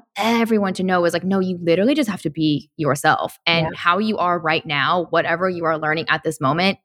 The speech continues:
Speaker 1: it is potent and powerful and vital that you share it at this point in time, because people are going to be able to meet you at that level. And then, of course,
Speaker 2: Mm-hmm.
Speaker 1: as you evolve, just like we have, your audience grows and evolves too. Like, I feel like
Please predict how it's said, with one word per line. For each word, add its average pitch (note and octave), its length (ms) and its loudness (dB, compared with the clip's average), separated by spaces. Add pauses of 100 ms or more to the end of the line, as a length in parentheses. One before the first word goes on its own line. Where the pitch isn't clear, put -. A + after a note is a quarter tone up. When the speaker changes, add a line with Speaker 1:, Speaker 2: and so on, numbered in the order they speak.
Speaker 1:
it F3 180 2
is F3+ 280 0 (200)
potent D#3+ 500 0
and D#3+ 140 -4
powerful E3+ 560 0 (280)
and F3 160 2
vital D#3+ 400 2
that D3+ 140 -4
you D#3+ 80 -4
share G3 300 0
it - 60 -4
at - 100 -8
this D#3 100 -12
point - 220 -14
in D#3 60 -6
time, F3 340 0
because D#3 300 -4
people F3 320 0
are F#3+ 120 2
going E3 240 -2
to E3+ 100 -14
be D#3 300 0 (160)
able E3+ 180 2
to E3+ 120 -4
meet E3 260 2
you F3 200 0
at D#3+ 140 -2
that E3+ 180 0
level. F3 400 -2 (200)
And F3+ 260 4
then, A3 80 4
of E3 160 0
course, C#4 200 0
Speaker 2:
Mm-hmm. F#3+ 140 -4
Speaker 1:
as F3 120 -6
you C4+ 180 0
evolve, F3 320 0
just F3+ 140 -6
like F3+ 140 -2
we B3+ 140 0
have, F#3+ 320 2 (260)
your A#3 180 4
audience A#3+ 400 0
grows G#2 400 -4
and E3+ 100 -2
evolves C3 380 -2
too. C#4 420 2
Like, D#3 220 -2
I G3 120 2
feel D#4 280 -2
like E4 200 0